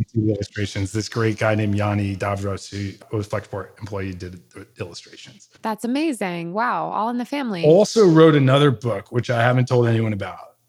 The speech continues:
Speaker 1: And,
Speaker 2: Oh.
Speaker 1: and this will be the first time I ever tell anyone about it.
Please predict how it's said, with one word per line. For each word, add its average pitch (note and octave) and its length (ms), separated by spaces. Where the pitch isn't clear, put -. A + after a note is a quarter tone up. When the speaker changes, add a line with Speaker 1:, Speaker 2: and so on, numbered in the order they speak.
Speaker 1:
And, A#2 300
Speaker 2:
Oh. - 280
Speaker 1:
and A#2+ 680
this C3 220
will C3+ 80
be B2 100
the A#2 80
first A2 300
time G#2+ 180
I G2+ 160
ever G2 140
tell F#2 240
anyone F2+ 260
about E2 280
it. - 120